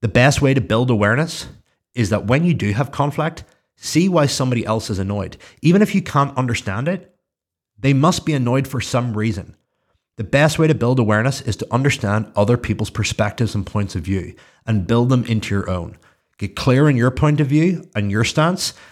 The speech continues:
and get clear on their view of the world. And when you meet someone, you are not just meeting them. When you meet someone,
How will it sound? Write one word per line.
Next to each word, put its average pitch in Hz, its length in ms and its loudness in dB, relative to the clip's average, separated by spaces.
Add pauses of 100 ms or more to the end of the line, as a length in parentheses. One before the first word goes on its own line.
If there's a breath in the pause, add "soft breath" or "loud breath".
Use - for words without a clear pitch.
(120 loud breath)
and 127 160 2
get 110 160 -2
clear 139 300 -2
on 95 320 -2
their 110 320 4
view 95 240 -2
of 82 60 -6
the 90 80 -4
world. 87 380 -6 (720)
And 131 360 0
when 165 260 2
you 175 140 2
meet 143 280 0
someone, 113 680 0 (1200)
you 143 180 2
are 127 160 2
not 131 380 2
just 131 240 -2
meeting 120 380 0
them. 90 380 -4 (1000)
When 135 320 2
you 160 120 2
meet 135 240 0
someone, 101 680 -2